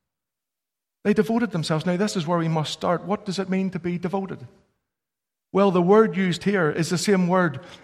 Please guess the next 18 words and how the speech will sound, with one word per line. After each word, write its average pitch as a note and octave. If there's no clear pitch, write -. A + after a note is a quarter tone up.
that E3+
is D#3+
used F#3
to -
speak F#3
of D#3
the D#3
offering D#3+
in D#3
the C#3+
temple. D3
The G3+
burnt A3+
offering F#3+
was D#3+
devoted F#3
to F#3
God. F#3+